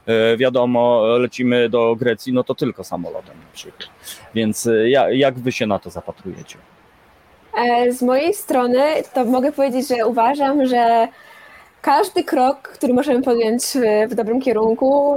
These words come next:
Speaker 2: no, nie zaszkodzi, więc, e, oczywiście, że, że zmiany systemowe, e, mają tutaj kluczową rolę, ale jeśli mamy, e, na co dzień wybór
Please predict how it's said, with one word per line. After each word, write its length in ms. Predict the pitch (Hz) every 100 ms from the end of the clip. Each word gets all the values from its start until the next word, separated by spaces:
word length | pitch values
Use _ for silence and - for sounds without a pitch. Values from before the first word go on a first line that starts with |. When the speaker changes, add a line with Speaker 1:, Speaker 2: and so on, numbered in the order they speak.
| 254
Speaker 2:
no, 140 | 294 285
nie 400 | 262 262 269 294
zaszkodzi, 520 | - - 220 196 202
więc, 500 | 214 202 208 - 226
e, 200 | 202 185
oczywiście, 520 | 254 262 302 330 262
że, 300 | 240 220 220
że 60 | 240
zmiany 240 | 240 226
systemowe, 680 | 254 262 254 214 208 202 196 - - -
e, 540 | 208 202 190 190 190
mają 200 | 196 220
tutaj 200 | 262 226
kluczową 420 | 226 262 330 220 214
rolę, 300 | 202 214 277 - - _
ale 240 | 247 247 254
jeśli 500 | 269 - 269 262 240
mamy, 560 | 226 240 220 208 208
e, 180 | - 202
na 120 | 214
co 140 | - 254
dzień 320 | 226 226 208
wybór 480 | 220 185 190 208